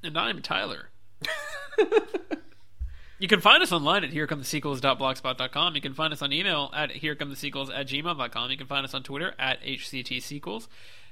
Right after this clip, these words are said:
Speaker 1: You can find us on YouTube and iTunes if you just search Here Come the Sequels.
Speaker 2: Hear me out. What if the opening of the next Bond movie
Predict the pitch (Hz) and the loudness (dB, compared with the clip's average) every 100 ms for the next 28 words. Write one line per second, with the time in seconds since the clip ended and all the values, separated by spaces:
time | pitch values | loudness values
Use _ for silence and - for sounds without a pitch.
0 | - 175 175 190 185 185 165 180 208 202 | -10 -6 0 0 0 -2 -2 -2 -2 2
1 | 165 180 180 - 120 110 - 139 131 - | 4 6 4 2 -6 -8 -10 -10 -8 -4
2 | 165 165 - - - 143 147 143 143 - | -4 -4 -6 -8 -8 -6 -6 -6 -8 -12
3 | - 147 143 - 151 143 - - - - | -12 -8 -8 -6 -8 -8 -12 -12 -14 -14
4 | - - - - - - - - - - | -14 -14 -14 -14 -14 -14 -14 -14 -14 -14
5 | - - 151 143 113 95 - - - - | -14 -6 -2 0 0 -4 -12 -14 -14 -14
6 | - - - - 139 131 165 160 120 - | -14 -14 -14 -14 -6 -4 -2 -2 -4 -8
7 | - - - - - 139 135 143 151 170 | -14 -14 -14 -14 -10 -8 -2 -2 0 0
8 | 160 143 143 135 139 139 - 131 131 127 | 0 0 0 2 2 0 2 2 4 2
9 | 123 98 85 76 | -2 -4 -8 -10